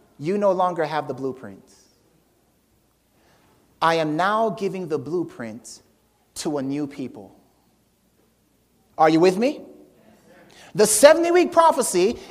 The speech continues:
is basically God taking the sanctuary out of the hands of literal Israel and putting it into the hands of spiritual Israel. Not only does that happen,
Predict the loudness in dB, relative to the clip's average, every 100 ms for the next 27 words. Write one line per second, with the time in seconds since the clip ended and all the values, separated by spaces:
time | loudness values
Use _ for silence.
0 | 6 6 8 6 6 2 -2 -2 0 -2
1 | 6 6 8 8 6 4 -4 -12 4 6
2 | 6 2 0 0 0 2 2 2 0 2
3 | 2 2 0 4 4 6 4 4 4 2
4 | 6 4 6 8 8 8 6 6 2 4
5 | 6 8 6 4 -8 0 4 4 2 2
6 | 2 2 -2 0 0 2 4 4 4 4
7 | 2 2 4 6 6 4 2 -10 -20 -20
8 | -20 -10 -6 -4 2 4 4 4 6 6
9 | 4 -2 -4 -6 -18 -20 _ _ _ _
10 | _ _ _ _ _ _ _ _ _ _
11 | -4 4 6 8 8 6 8 6 6 6
12 | 4 2 -4